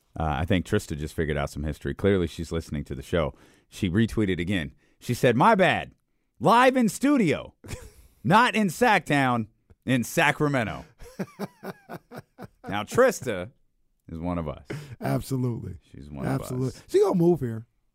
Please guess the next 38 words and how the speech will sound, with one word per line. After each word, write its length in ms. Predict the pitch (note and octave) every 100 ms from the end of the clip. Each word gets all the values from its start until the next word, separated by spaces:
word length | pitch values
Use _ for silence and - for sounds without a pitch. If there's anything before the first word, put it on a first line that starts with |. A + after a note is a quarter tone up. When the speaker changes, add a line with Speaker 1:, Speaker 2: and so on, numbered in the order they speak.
| _
Speaker 2:
She 100 | -
gonna 120 | D#4 F3+
move 200 | D3 G#2
here. 180 | - - _ _ _ _ _ _
Speaker 1:
You 100 | G#2+
think 180 | C#3+ E3
so? 180 | - E3
Speaker 2:
Yeah, 60 | F#3
yeah, 260 | F3 D#3+ D3+
we 140 | D#3+
want, 200 | D3 C3 B2 -
we 180 | G#3+ E3+
want 140 | C3
Trista 140 | A2
to 60 | -
move 200 | D2+ C3+
here. 200 | - - _
Speaker 1:
She's 160 | -
gonna 180 | C#3 C#3
move 160 | D#3 -
from 120 | A#2
D 140 | C3
C 200 | C#3+ D#3+
to, 200 | D3 G#2 E2+ - _
Speaker 2:
Yeah. 200 | - F3 - _
Speaker 1:
to 100 | -
Sacramento? 460 | D#3 C#3+ C3 G#3+ D#4+
Speaker 2:
I 40 |
mean, 140 | A3 G#3+
people 220 | B3+ A3+
have 60 | F3
done 160 | G#3+
it 60 | G#3
before. 500 | E3+ G3 C4 A3+ - _ _ _ _ _ -
Speaker 1:
Oh. 120 | D2 _ _ -
<laughs> 80 | - A5+ _ _ _ _ - _ - -
Well, 260 | G#2 A2 - - - _ - - - D3 _ - - _ _ - - - - - _ - _ - - -
<laughs> 280 | G#3 -